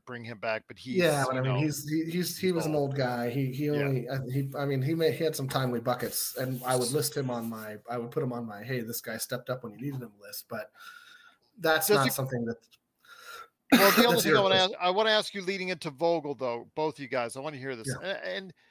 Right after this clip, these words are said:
Speaker 1: it may not be a huge deal, but are you concerned at all the fact that there's been two coaches in the Los Angeles Lakers system that have gone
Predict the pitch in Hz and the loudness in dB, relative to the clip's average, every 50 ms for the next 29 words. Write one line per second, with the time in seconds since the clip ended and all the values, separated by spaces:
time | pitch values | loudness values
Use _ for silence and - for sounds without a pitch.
0 | _ _ _ _ _ _ _ _ - - 208 226 226 214 196 180 147 127 165 147 | _ _ _ _ _ _ _ _ -6 -4 0 0 2 4 4 2 2 0 -2 -2
1 | 135 110 123 135 120 101 - - - 120 117 110 95 - 147 147 - - 170 196 | -2 -4 -6 -10 -10 -10 -12 -12 -12 -10 -10 -10 -8 -8 -8 -6 -2 -2 -2 -2
2 | 214 240 - - 269 233 - - - 220 214 220 226 233 214 214 196 147 170 175 | -2 -6 -8 -8 -10 -8 -10 -8 -6 -4 -4 -4 -4 -2 -4 -4 -2 2 4 4
3 | 185 196 196 185 156 - 180 180 170 - - 160 139 - - 151 147 135 - - | 4 4 4 0 -2 0 0 0 0 -2 -4 -6 -6 -4 -6 -8 -6 -8 -8 -10
4 | 151 139 123 - - - 170 170 175 175 - - 160 165 151 - 175 151 - 160 | -12 -12 -12 -12 -12 -10 -8 -10 -10 -12 -10 -8 -8 -8 -8 -12 -14 -14 -14 -8
5 | 147 139 131 135 135 131 - - 147 143 131 131 127 - - 135 135 - 127 120 | -6 -4 -2 -2 -2 -2 -4 -6 -6 -6 -8 -10 -12 -10 -10 -10 -10 -10 -10 -12
6 | - - 139 - - 147 143 127 131 123 113 113 123 117 104 - 127 123 127 131 | -12 -12 -12 -14 -14 -14 -10 -6 -6 -6 -4 -6 -8 -8 -8 -6 -4 -4 -4 -4
7 | 131 | -6